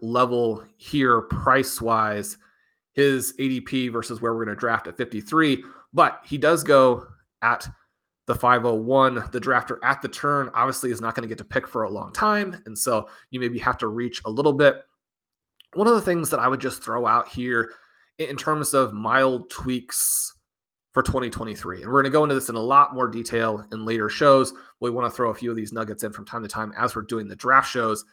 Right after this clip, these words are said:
is just, I'm gonna be a little bit more willing to reach in twenty twenty-three and play to my board, a little bit less concerned with getting A D P values. Again, we'll go into detail on why that is and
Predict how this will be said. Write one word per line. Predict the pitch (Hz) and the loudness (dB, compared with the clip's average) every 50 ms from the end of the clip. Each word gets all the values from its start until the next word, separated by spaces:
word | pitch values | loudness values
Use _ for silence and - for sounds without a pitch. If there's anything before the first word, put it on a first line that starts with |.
| _ _ _ _ _ - | _ _ _ _ _ -6
is | 123 120 - | -6 -4 -2
just, | - 127 117 - - | -2 -4 -4 -4 -2
I'm | - 196 | -2 2
gonna | 254 262 | 2 2
be | 214 208 202 | 2 4 4
a | 180 | 4
little | 165 170 180 165 | 6 4 4 2
bit | 156 - | 0 -2
more | 151 143 139 135 | 0 2 2 2
willing | 127 123 131 131 131 123 | 4 2 2 0 0 -2
to | 120 - 123 | -4 -6 -6
reach | 107 107 117 117 117 113 - - - - - | -4 -2 -4 -4 -4 -4 -8 -10 -10 -12 -12
in | - 110 | -12 -10
twenty | 107 - - 113 110 110 | -10 -8 -8 -8 -8 -8
twenty-three | - - 110 110 107 - - 104 107 - 113 101 | -8 -8 -8 -8 -8 -10 -6 -6 -4 -4 -4 -6
and | 98 104 | -8 -8
play | - - - 127 123 120 | -8 -4 -2 -2 -2 -2
to | 120 - 117 | -4 -6 -8
my | 110 110 113 113 113 117 107 | -6 -4 -2 -2 -2 -2 -4
board, | - 117 117 113 110 107 107 - - _ _ _ _ _ _ _ _ - | -4 -4 -2 0 0 0 -2 -4 -12 _ _ _ _ _ _ _ _ -2
a | 131 | 0
little | 123 120 131 139 135 | 2 4 4 4 4
bit | 123 123 131 - - | 4 2 0 0 2
less | 113 117 113 113 - - | 2 2 2 0 -2 -6
concerned | - - 113 107 104 - - 120 120 117 113 110 110 107 107 110 110 90 92 - _ | -8 -8 -6 -6 -6 -4 -2 0 2 2 2 2 2 0 -2 -8 -12 -14 -14 -18 _
with | - 107 110 110 107 104 - - - - - _ _ _ _ _ _ _ _ _ _ - | -6 -2 0 0 0 -2 -4 -14 -20 -20 -20 _ _ _ _ _ _ _ _ _ _ -2
getting | - 131 123 123 120 120 117 120 117 113 - - - - - _ _ - | -2 0 0 0 -2 -2 -4 -6 -8 -10 -10 -12 -16 -20 -20 _ _ -6
A | 120 123 | -4 -4
D | 113 110 113 110 | -4 -4 -6 -8
P | 104 - - 131 123 117 117 113 110 110 107 104 - - - _ - | -8 -10 -6 -4 -4 -2 -2 -2 -2 -4 -6 -6 -10 -14 -16 _ -14
values. | 101 101 107 107 117 120 120 113 110 107 104 104 101 98 98 90 - - - - _ _ _ _ _ _ _ - | -6 0 2 4 6 6 4 4 2 -2 -2 -2 -4 -4 -6 -6 -6 -6 -8 -8 _ _ _ _ _ _ _ -8
Again, | - 117 95 80 - _ _ _ | -8 -6 -6 -8 -10 _ _ _
we'll | - 123 120 | -4 0 2
go | 131 143 | 4 4
into | 143 139 131 | 4 4 0
detail | 120 127 123 - 127 113 | -2 -2 -2 -2 -2 -2
on | 113 107 107 117 | -2 -4 -2 0
why | 131 131 131 143 135 | 2 4 4 4 6
that | 135 123 120 120 | 4 4 2 2
is | 117 117 113 113 107 - - | 0 0 0 -2 -2 -4 -6
and | - 107 101 98 | -6 -8 -10 -10